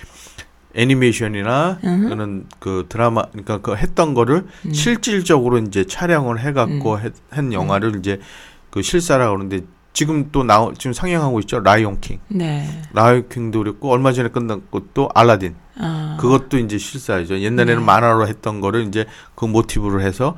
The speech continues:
Speaker 2: 네.
Speaker 1: 이제 배우들이 나와서 이제
Speaker 2: 음.
Speaker 1: 영화를 만든 거니까. 그래서 만든 거가 이제 요, 어, 이천십칠 년에 만났던 뷰티 앤 더 비스트인데
Speaker 2: 네.
Speaker 1: 어, 저는 솔직히 영화는, 아니, 만화 영화는 안 봤어요.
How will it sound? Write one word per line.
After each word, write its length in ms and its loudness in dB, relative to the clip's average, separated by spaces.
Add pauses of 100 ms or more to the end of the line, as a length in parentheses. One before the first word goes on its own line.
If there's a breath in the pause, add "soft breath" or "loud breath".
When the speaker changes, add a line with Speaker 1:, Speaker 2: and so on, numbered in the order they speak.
(120 loud breath)
Speaker 2:
네. 180 -4
Speaker 1:
이제 160 0
배우들이 400 6
나와서 440 0
이제 360 -2
Speaker 2:
음. 40 -6
Speaker 1:
영화를 360 0
만든 420 -8
거니까. 520 -8 (580 loud breath)
그래서 340 8
만든 420 4
거가 220 6
이제 260 4
요, 160 2 (420)
어, 340 0
이천십칠 540 0
년에 140 4
만났던 460 -2
뷰티 220 4
앤 120 0
더 60 -2
비스트인데 800 -6
Speaker 2:
네. 300 -6 (520 loud breath)
Speaker 1:
어, 320 -6
저는 220 0
솔직히 380 -2 (200)
영화는, 460 2
아니, 280 -4 (120)
만화 380 2
영화는 280 -2
안 180 -2
봤어요. 400 -8